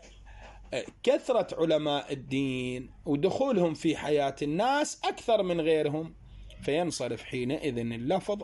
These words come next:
إلى خصوص علماء الدين دون سائر علماء العلوم الأخرى ودون سائر معنى العلماء.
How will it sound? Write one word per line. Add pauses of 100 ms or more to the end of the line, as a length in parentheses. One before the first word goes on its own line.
إلى
خصوص
علماء
الدين
دون
سائر
علماء
العلوم
الأخرى (1700)
ودون
سائر
معنى
العلماء.